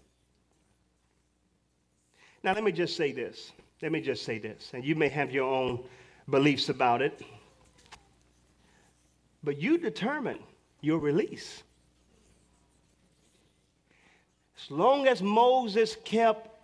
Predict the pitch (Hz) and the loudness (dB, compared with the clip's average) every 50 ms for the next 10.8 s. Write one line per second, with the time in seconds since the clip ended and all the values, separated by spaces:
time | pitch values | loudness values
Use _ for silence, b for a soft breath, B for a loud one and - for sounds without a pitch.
0 | _ - - _ _ _ - 131 135 196 220 208 175 180 202 190 190 185 190 180 | _ -20 -20 _ _ _ -20 -6 4 6 6 6 6 4 2 2 2 0 -2 -4
1 | 160 - - - - - - 311 349 370 - - - 147 113 - - - - - | -8 -8 -8 -12 -12 -8 -4 -2 -2 -2 -2 -2 -6 -6 -6 -6 -8 -12 -10 -10
2 | - - - - - - _ _ _ b b b b b b b b b b b | -10 -12 -14 -16 -18 -20 _ _ _ b b b b b b b b b b b
3 | b b b _ _ _ _ _ _ _ - 208 185 190 196 185 190 185 160 - | b b b _ _ _ _ _ _ _ 0 2 4 4 2 2 0 -2 -4 -4
4 | - 202 180 156 147 170 185 190 180 170 156 143 139 - 165 170 160 139 131 147 | -6 -10 -10 -6 -2 0 2 4 4 4 4 2 0 -2 0 0 0 2 2 2
5 | 147 143 131 117 - - - - - _ _ - 247 254 226 - - - 151 120 | 2 2 2 -2 -8 -12 -20 -20 -20 _ _ -2 0 0 0 0 -2 -2 -2 -2
6 | - - - - - - - - - - - _ _ _ _ _ _ - B B | -2 -4 -10 -14 -14 -12 -12 -14 -16 -18 -20 _ _ _ _ _ _ -20 B B
7 | B B B B - 170 170 - 202 180 156 151 180 180 - - 240 247 220 208 | B B B B 4 4 6 8 4 4 4 2 -2 -2 0 0 0 4 4 4
8 | 190 165 - - 202 214 202 190 185 175 165 170 170 165 170 156 - - - - | 2 2 -2 0 0 2 2 2 0 0 0 0 0 0 0 -2 -2 -6 -4 -2
9 | 302 359 - - - 123 - - - - - - - - - - _ - - 143 | 0 0 0 0 -4 -4 -4 -4 -8 -12 -12 -12 -14 -16 -18 -20 _ 0 2 2
10 | 127 - - 135 123 123 117 110 - 208 302 - - - - | 2 2 -2 -4 -2 -2 -4 -4 -4 -8 -8 -8 -8 -10 -12